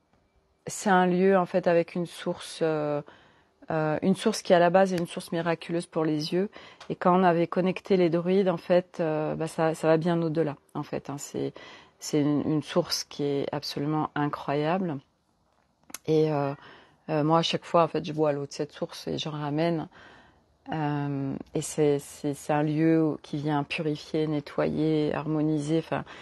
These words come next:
c'est très, très puissant. Et c'est vrai que je, moi, régulièrement, bah, je, je suis allée m'y ressourcer là-bas. Ça m'a beaucoup soutenue et beaucoup contribué sur mon chemin.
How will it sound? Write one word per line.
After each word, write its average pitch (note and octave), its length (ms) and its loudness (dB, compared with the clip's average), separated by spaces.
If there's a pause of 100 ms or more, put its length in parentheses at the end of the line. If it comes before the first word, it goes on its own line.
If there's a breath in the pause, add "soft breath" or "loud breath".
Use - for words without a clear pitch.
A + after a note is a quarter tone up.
(120)
c'est - 180 -6
très, G3 220 6
très G3+ 160 -2
puissant. G3 500 -2 (480 loud breath)
Et E3 220 4
c'est D#3+ 180 0
vrai F3+ 220 6
que D#3+ 420 0 (340 loud breath)
je, E3+ 140 -8 (120)
moi, F3 380 4
régulièrement, F3 720 4
bah, E3 260 2
je, D#3 200 -6
je - 200 -6
suis D#3+ 340 -6
allée D#3 200 -2
m'y F3 160 -2
ressourcer F3 640 -2
là-bas. E3+ 420 0
Ça - 160 -10
m'a D3+ 140 -4
beaucoup F#3 340 -4
soutenue G3 400 0
et F3+ 80 2
beaucoup F#3 380 -2
contribué F3 560 -2
sur D3+ 160 -8
mon D#3 160 -4
chemin. E3 460 -4